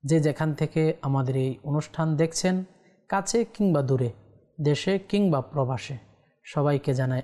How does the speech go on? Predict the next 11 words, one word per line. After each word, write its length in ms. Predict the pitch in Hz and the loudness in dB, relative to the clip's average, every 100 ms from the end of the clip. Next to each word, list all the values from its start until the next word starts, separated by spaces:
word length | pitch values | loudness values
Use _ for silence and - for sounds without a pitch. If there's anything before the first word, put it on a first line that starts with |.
| - | -4
আন্তরিক 520 | 151 180 180 180 175 | -2 0 0 0 0
মোবারকবাদ 720 | 143 131 135 131 127 135 131 - - - | -2 0 0 0 -2 -4 -6 -8 -18 -4
ও 140 | 165 190 - | -4 -2 0
অভিনন্দন। 720 | 147 143 127 120 127 127 110 - _ _ _ _ _ _ _ _ _ _ - | 2 2 2 0 -2 -2 -6 -12 _ _ _ _ _ _ _ _ _ _ -4
আল্লাহ 360 | 175 196 185 | 0 0 0
পাকের 380 | 196 180 175 202 | 0 -2 0 -2
সর্বশেষ 600 | 185 196 180 151 - 135 - | 0 -2 0 0 -2 -4 -4
নবী 180 | 127 131 | -4 -4
রাসূলে 500 | 156 143 143 180 180 | -2 -2 -2 0 0
আরবি 580 | - 143 135 135 143 202 - | 0 -2 -2 0 -2 -4 -10
সাল্লাল্লাহু 800 | - 180 151 135 135 131 160 160 | -4 0 2 2 0 0 -4 -6